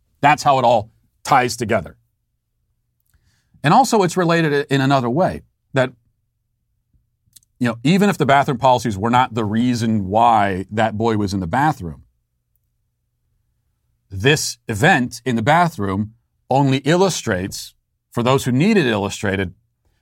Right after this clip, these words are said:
why it's a really bad idea to combine boys and girls in bathrooms, no matter how they identify.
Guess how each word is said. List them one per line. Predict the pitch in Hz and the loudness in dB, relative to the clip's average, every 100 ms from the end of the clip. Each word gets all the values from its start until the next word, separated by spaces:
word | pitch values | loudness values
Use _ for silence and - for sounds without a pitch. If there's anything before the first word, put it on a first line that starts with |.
| _ | _
why | 120 135 | 2 2
it's | 147 151 | 2 -2
a | |
really | 120 127 151 143 | -4 -2 0 0
bad | 113 127 131 | 2 2 4
idea | 120 113 104 175 151 90 82 _ - | 2 0 -2 -2 -2 -4 -10 _ -10
to | 120 | -6
combine | 127 117 123 123 113 | -2 2 2 2 0
boys | 123 120 117 110 | 0 0 0 -4
and | 104 | -2
girls | 110 101 98 | -2 -2 -4
in | |
bathrooms, | 82 117 117 82 78 - _ _ _ _ _ | 0 2 0 -6 -16 -20 _ _ _ _ _
no | 120 | -2
matter | 131 135 127 | 2 2 0
how | - 143 | 0 0
they | 147 113 | 2 0
identify. | 98 95 85 90 71 | -2 -4 -6 -8 -10